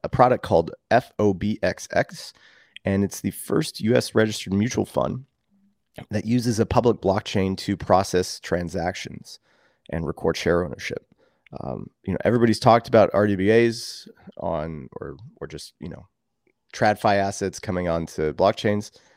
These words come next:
And, uh, this is one of the first ones, uh, launched by a, a big player. Franklin Templeton is huge. Um, and, uh, it's nice to see them being added to the space. So previously this was on Stellar,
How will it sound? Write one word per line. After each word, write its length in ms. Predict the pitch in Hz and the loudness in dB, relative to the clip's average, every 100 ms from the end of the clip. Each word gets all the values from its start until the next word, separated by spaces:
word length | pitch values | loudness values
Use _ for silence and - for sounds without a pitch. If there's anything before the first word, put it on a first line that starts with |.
| _ _ - | _ _ -8
And, 360 | - 104 107 107 | -2 2 2 2
uh, 160 | 113 110 | 4 2
this 480 | 120 143 - - - - | 0 -6 -8 -14 -12 -6
is 280 | 131 117 | -4 -6
one 360 | 131 104 104 139 | -12 -4 0 0
of 80 | 120 | -2
the 40 | |
first 320 | - - - | -6 -8 -8
ones, 460 | - 131 139 113 - | -2 0 0 -4 -4
uh, 280 | 110 113 110 | 0 0 2
launched 300 | 117 131 - | 4 2 4
by 160 | 123 113 - | 4 4 2
a, 120 | 113 - | 2 0
a 60 | 110 | 2
big 200 | - - | 2 4
player. 240 | 101 82 | 4 4
Franklin 320 | - 202 175 | 4 4 4
Templeton 360 | 165 220 - 117 | 2 2 4 2
is 120 | - | 2
huge. 420 | 202 175 - - _ _ _ _ _ _ | 2 2 0 -10 _ _ _ _ _ _
Um, 440 | 95 90 90 87 123 - _ _ _ _ - _ _ _ - | -8 -6 -6 -8 -14 -20 _ _ _ _ -20 _ _ _ -8
and, 560 | - 120 101 95 85 | -6 0 0 0 -2
uh, 300 | 87 85 80 - _ _ - | 0 0 -2 -4 _ _ -8
it's 180 | 107 - | -6 2
nice 220 | 143 143 | 2 2
to 60 | - | -2
see 160 | - 120 | -2 0
them 200 | 107 95 | 0 -2
being 240 | 101 95 | -2 0
added 180 | 87 85 | -2 -4
to 80 | 85 | -8
the 40 | |
space. 300 | - 117 - | -6 -6 -4
So 140 | - 101 | -4 0
previously 500 | - 160 143 - 117 | 4 4 2 0 -2
this 160 | - | -2
was 100 | 101 | 2
on 140 | 98 90 | 2 2
Stellar, 460 | - 151 139 131 | 4 6 8 6